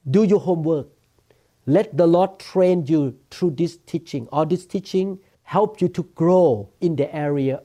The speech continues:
of ministry, how to serve God, how to deal with people, what kind of attitude you should have. I would like to encourage you to listen to those series and be a good learner, be a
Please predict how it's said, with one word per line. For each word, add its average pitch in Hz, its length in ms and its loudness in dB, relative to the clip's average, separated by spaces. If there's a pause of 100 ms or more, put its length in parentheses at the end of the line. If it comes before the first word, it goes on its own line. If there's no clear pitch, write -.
of 123 200 -6 (140)
ministry, 123 600 -8 (320)
how 131 240 -4
to 123 280 -8 (460)
serve 165 400 0
God, 147 280 0
how 131 140 -6
to 120 120 -6
deal 123 240 -4
with 131 220 -8
people, 160 560 -4 (360)
what 135 180 -4
kind 131 160 -6
of - 80 -10
attitude 131 500 -4
you 127 60 -2
should 156 180 -8
have. 135 320 -8 (200)
I 190 60 -6
would 190 140 -2
like 185 140 -2
to - 160 -8
encourage 123 440 -8
you 113 100 -6
to 120 140 -10
listen 135 400 -6
to 120 100 -12
those 127 300 -8
series 117 540 -12 (340)
and 113 220 -8 (300)
be 139 340 0 (540)
a 123 180 -6
good 151 240 0 (120)
learner, 120 540 -2 (600)
be 123 300 -4
a 120 100 -10